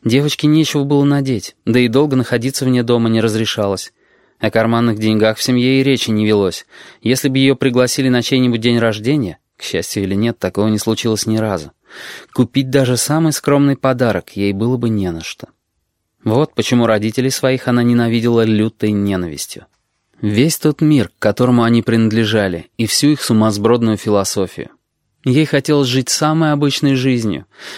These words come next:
без роскошеств, нормально, как живут все вокруг. И больше не нужно ничего. Главная мечта её детства — поскорее стать взрослой,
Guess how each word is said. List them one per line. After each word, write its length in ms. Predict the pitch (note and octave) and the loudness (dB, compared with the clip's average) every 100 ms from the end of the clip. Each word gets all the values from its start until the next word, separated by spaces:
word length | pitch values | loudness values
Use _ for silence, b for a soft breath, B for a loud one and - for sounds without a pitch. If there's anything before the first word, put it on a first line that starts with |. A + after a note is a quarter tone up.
| B | B
без 220 | C3 D3 | 2 4
роскошеств, 720 | D3+ D3+ - D3 G2+ - - - | 2 0 0 -2 -2 -8 -16 -2
нормально, 580 | B2 D#3+ E3 D3+ G2 E2 | 0 2 2 0 -4 -4
как 160 | B2 | -2
живут 280 | B2 D3 D#3+ | 0 -2 -2
все 280 | - - D#3+ | -4 -2 -2
вокруг. 560 | D#3+ D#3 - B2+ - _ b b - | -2 -4 -4 -4 -6 _ b b 0
И 80 | |
больше 420 | A#2+ B2 D#3 - D2+ | 2 4 2 0 -2
не 160 | F#2 | 2
нужно 300 | B2 D3 C#3 | 4 4 2
ничего. 840 | D3+ D#3 F3 - F3 D#3+ D3 G#2 - _ _ _ | 2 2 2 0 -2 -2 -2 -4 -10 _ _ _
Главная 500 | C#3+ A2+ B2 A#2+ A#2+ | -2 2 2 2 0
мечта 320 | A#2 A#2 - | 0 -2 -2
её 180 | A#2 A2+ | -2 0
детства — 480 | G#2 B2 B2+ - C2+ B B B | -2 -4 -4 -10 -14 B B B
поскорее 500 | - A2+ B2 A#2 C#3 | -6 -2 0 2 0
стать 240 | C3+ - C3+ | 0 -2 -2
взрослой, 640 | C3 C3+ C#3+ A2 - - | 0 0 0 -2 -12 -20